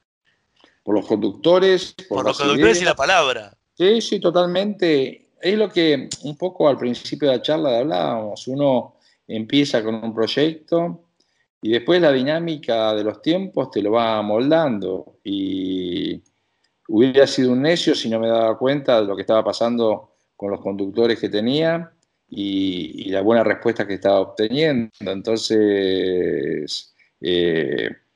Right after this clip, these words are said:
Speaker 1: no, no es que... y aparte me gustaba lo que estaba sucediendo, me, me, me gustaba, ¿no? No es que me era muy afín, me parecía, eh, me gustaba escuchar la radio, me entretenía la radio.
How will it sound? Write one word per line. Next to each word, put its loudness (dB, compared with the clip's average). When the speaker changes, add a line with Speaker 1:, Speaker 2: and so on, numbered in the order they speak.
Speaker 1:
no, 2
no -2
es -2
que... 0
y 6
aparte 4
me 0
gustaba 0
lo -2
que -4
estaba -4
sucediendo, -6
me, -14
me, -14
me -8
gustaba, -2
¿no? -6
No -4
es -4
que -4
me -2
era 2
muy -2
afín, -4
me -8
parecía, -2
eh, -6
me -6
gustaba 2
escuchar -6
la -6
radio, -6
me -10
entretenía -4
la 0
radio. -6